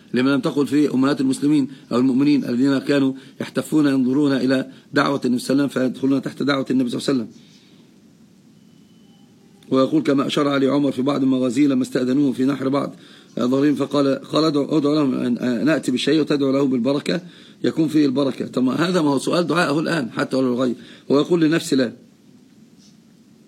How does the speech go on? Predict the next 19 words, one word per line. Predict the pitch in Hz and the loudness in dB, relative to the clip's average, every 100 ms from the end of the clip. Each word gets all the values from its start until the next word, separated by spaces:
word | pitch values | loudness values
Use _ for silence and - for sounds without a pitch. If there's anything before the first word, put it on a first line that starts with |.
| - - - - - - - - - - | -20 -20 -20 -20 -20 -20 -20 -20 -20 -4
ولعمر | 120 123 117 143 131 | -2 0 0 0 -2
قال: | 123 147 127 | -2 -2 -2
"إن | |
الله | 123 139 143 | -2 0 0
سيغيثنا | - 127 120 123 165 160 135 | 0 0 0 0 2 2 2
بدعائك"، | 131 156 170 - | 2 0 -2 -4
وإنما | 117 113 123 120 | -4 -2 -2 -2
كانت | 131 127 | -2 -4
سأله | - 135 - 139 131 117 | -4 -6 -4 -2 0 0
ذلك | 135 123 | -2 -2
بعض | 135 135 | -2 0
المسلمين | 127 127 147 139 - - - - - | 0 0 2 0 -2 -14 -20 -20 -4
كما | 127 123 | -2 0
سأله | 135 135 123 | 0 0 0
الأعمى | 131 139 131 | 0 0 0
أن | 131 | 0
يدعو | 123 120 | 0 0
الله | 117 131 117 | 0 0 0
له | 139 | 0